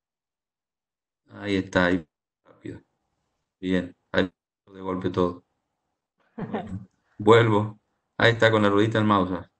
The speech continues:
Speaker 1: va mejor. Bueno, ahí está. Bien, gracias.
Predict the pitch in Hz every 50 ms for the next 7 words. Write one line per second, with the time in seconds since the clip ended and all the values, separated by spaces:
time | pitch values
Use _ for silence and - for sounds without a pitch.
0 | - 95 95 92 92 92 - 95 92 - _ _ _ _ _ _ _ _ _ _
1 | _ _ _ _ _ _ _ _ _ _ _ _ _ _ _ _ _ _ _ _
2 | _ _ _ _ _ _ _ _ _ _ _ _ _ _ _ _ _ _ _ _
3 | _ _ _ _ _ _ _ _ _ _ _ _ _ _ _ _ _ _ _ _
4 | _ _ _ _ _ _ _ _ _ 107 101 95 92 87 87 92 95 - 95 98
5 | 104 104 95 101 - 101 92 - - - _ - 90 101 101 104 95 90 - -
6 | _ - 98 98 101 101 - - 101 92 90 90 - - - _